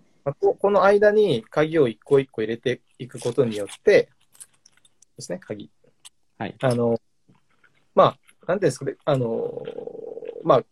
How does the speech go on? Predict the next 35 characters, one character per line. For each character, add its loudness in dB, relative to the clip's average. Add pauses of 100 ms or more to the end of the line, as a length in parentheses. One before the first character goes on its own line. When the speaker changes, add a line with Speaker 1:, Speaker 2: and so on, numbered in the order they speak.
(260)
Speaker 1:
電 6
子 -4
キ -2
ー 2
と -6
か、 -4 (180)
家 6
の 2
鍵 2
と -2
か、 -4
や -2
っ -20
ぱ -2
横 0
幅 4
が 6
結 -2
構 -2
違 -6
う 4
も 4
の 4
が -2 (140)
あ -6
っ -12 (140)
て、 -4 (300)
Speaker 2:
う -2
ん 0
う 2
ん 0
う -4
ん。 -6
Speaker 1:
そ 0
れ -2